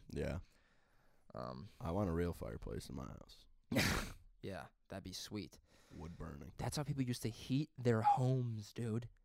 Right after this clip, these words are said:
Speaker 1: Some people still do.
Speaker 2: You got enough wood? <laughs> Whoa.
Speaker 1: You ever been to Canada?
Speaker 2: For real.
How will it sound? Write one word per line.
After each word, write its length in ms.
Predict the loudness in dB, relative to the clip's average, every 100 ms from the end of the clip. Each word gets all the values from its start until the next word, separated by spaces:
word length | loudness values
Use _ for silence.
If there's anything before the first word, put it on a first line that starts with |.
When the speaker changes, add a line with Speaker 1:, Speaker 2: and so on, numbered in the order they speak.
| _ _ _ _ _ _ _ -10
Speaker 1:
Some 180 | -4 -2
people 240 | -2 -2
still 300 | -2 0 0
do. 240 | 2 0 -2 -8
Speaker 2:
You 60 | 0
got 120 | 2
enough 260 | 6 6 6
wood? 320 | 8 8 8 2 -8
<laughs> 1040 | -4 -4 -4 -10 -20 -20 _ -20 -16 -12
Whoa. 440 | -10 -10 -10 -12 -14 _ _ _ _ -20 -10
Speaker 1:
You 60 | -6
ever 80 | -2
been 160 | 0
to 40 | -2
Canada? 460 | -2 2 4 2 0 -6 _ _
Speaker 2:
For 180 | -10 -6
real. 380 | -2 -2 -4 -8